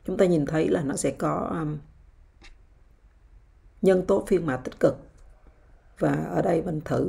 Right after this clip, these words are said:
mình điều chỉnh về cái, uh, sự xuất hiện của nó là cao đi. Thì trên này nó sẽ, chúng ta thấy rằng là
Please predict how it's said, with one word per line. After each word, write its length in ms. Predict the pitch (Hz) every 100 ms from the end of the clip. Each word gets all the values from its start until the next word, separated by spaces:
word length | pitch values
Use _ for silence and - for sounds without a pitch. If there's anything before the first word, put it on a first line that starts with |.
| -
mình 160 | 151
điều 140 | 143 160
chỉnh 280 | - 147 170 -
về 240 | 143 151 165
cái, 300 | 175 202 208
uh, 200 | 170 160 - - - - - - - _ -
sự 180 | - 135
xuất 160 | 139 165
hiện 200 | 143 151
của 120 | 175
nó 220 | 180 226
là 120 | 202 151 - - - - _ _ - - - _ _ - - - - - - - - -
cao 240 | - 170 156
đi. 100 | 156 - - - - - - -
Thì 260 | 160 147 139
trên 140 | 170
này 160 | 156 139
nó 120 | 170
sẽ, 340 | 160 123 131 - - -
chúng 120 | 240
ta 80 | 220
thấy 120 | 180
rằng 280 | - 170 139
là 260 | 143 131